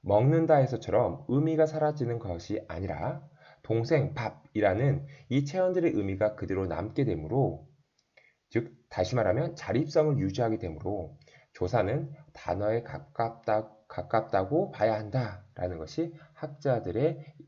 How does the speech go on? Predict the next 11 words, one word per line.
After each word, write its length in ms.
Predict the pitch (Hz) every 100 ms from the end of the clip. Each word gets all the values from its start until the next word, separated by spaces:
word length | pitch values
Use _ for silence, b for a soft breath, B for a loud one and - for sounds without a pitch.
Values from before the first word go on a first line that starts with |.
| _ _ _ _ _ _ _ -
일반적인 540 | 90 95 - 90 110
견해입니다. 680 | - 90 85 78 80 78 - _ -
그래서, 420 | 85 120 151 B B B B _
어, 300 | 80 80 - -
우리는, 520 | 87 85 123 180 B B B B _
어, 60 | - - - - -
다른 240 | 117 156
단어들은 360 | 113 104 107 110
각각 320 | 92 - 104
각띄어 440 | 98 98 - -
쓰나 540 | 139 151 147 - -